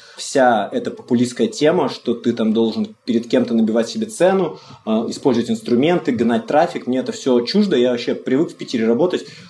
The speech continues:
как говорится, в хуй не дуть, работать с кучей людей, за кучу денег. И бесконечное количество лидов мне приходили просто по сарафанному радио. Но времена меняются,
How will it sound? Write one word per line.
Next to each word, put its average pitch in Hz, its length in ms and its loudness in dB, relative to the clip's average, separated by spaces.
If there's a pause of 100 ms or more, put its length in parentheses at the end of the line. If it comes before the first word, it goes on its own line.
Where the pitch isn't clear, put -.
как 123 100 -2
говорится, 131 300 2
в - 20 -12
хуй 143 160 0
не 131 100 2
дуть, 165 260 0
работать 127 380 0
с 117 260 -2
кучей 131 320 -2
людей, 123 300 4
за 120 180 -4
кучу 120 260 -6
денег. 185 340 2 (260)
И 139 460 2
бесконечное 120 600 -2
количество 127 300 -2
лидов 123 380 2
мне 120 120 0
приходили 120 400 -2
просто - 340 -4
по 123 160 -4
сарафанному 120 480 0
радио. 92 300 0
Но 175 280 4
времена 147 320 0
меняются, 131 540 0